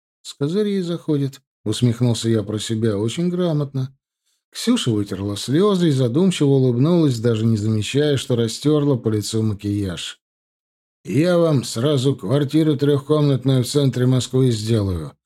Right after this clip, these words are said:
Будете жить, как у Христа за пазухой, ни в чём нуждаться не будете», продолжил насидеть на неё старик.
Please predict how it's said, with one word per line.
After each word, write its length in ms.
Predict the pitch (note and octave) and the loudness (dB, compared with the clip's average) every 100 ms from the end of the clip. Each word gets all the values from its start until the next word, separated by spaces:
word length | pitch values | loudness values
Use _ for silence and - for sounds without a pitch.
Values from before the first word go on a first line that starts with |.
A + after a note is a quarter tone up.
| _ _ _ _ _ | _ _ _ _ _
Будете 520 | C#3+ F#3+ F3 D#3+ E3+ | 0 2 2 2 2
жить, 280 | D3 D#3 A#2+ | 2 0 2
как 260 | C#3+ C3+ | 0 0
у 60 | C3 | -2
Христа 480 | C#3 C3 A#2+ C3+ A#2 | 2 0 0 0 0
за 200 | G#2 G2+ | -2 -2
пазухой, 560 | G#2+ G2+ F2+ - F#2 | -4 -4 -6 -8 -6
ни 240 | F2+ D#3+ F#3 | 0 2 2
в 60 | |
чём 340 | - F3 E3+ D#3 | 0 0 2 2
нуждаться 500 | D3 C3+ C#3 A2+ A#2+ | 2 0 0 0 2
не 160 | A#2+ | 2
будете», 580 | A2 A2+ G2 F2+ D#2+ C#2 - | 2 0 -2 -6 -10 -12 -6
продолжил 640 | A#2 D3+ F#3+ G3+ F3 E3+ | -6 -4 -4 -4 -4 -2
насидеть 540 | B2+ A#2 A2 G#2 A#2+ A2 | -2 -2 -4 -4 -2 -2
на 80 | |
неё 260 | G#2 G2+ F#2+ | -4 -4 -6
старик. 560 | - G2 F#2 E2 - | -6 -6 -6 -8 -12